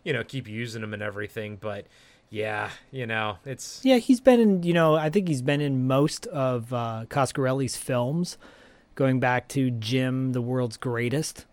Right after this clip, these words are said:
Speaker 2: I think that was Coscarelli's first movie in seventy-five. He's, he's semi, I think he's retired at this point. Um, I know he's,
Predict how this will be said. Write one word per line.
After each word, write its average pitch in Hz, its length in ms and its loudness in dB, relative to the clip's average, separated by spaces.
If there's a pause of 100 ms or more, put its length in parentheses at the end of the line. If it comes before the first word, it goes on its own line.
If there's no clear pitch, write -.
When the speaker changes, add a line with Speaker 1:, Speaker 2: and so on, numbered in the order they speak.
(120)
Speaker 2:
I 117 60 -6
think 117 140 -10
that 120 120 -4
was 117 180 -8
Coscarelli's 120 640 -4
first 131 300 -2
movie 131 260 0
in 123 80 -2
seventy-five. 123 800 -6 (840)
He's, 170 380 -2 (380)
he's - 240 -2
semi, 175 520 4
I 151 60 2
think 175 140 4
he's 135 160 0
retired 131 520 0
at 139 120 -4
this 143 160 -4
point. 156 400 -8 (280)
Um, 117 580 -8 (300)
I 123 120 -6
know 127 340 -2
he's, 123 380 -6